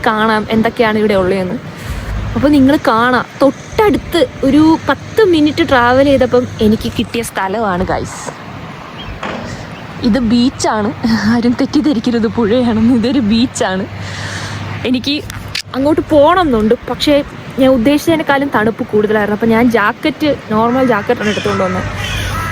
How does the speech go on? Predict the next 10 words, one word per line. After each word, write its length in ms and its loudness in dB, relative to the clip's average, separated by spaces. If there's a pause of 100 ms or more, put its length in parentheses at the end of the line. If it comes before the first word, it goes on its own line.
(840)
അപ്പം 400 2
ഈ 140 4
വീടെങ്കിലും 440 4
സെറ്റ് 300 0
ആവണമെന്ന് 340 4
ഞാൻ 240 2
പ്രാർത്ഥിക്കുന്നു. 680 -2 (160)
ശരിയാവുമായിരിക്കും. 720 2 (1600)
ഗുഡ് 240 2
മോർണിംഗ്. 720 -2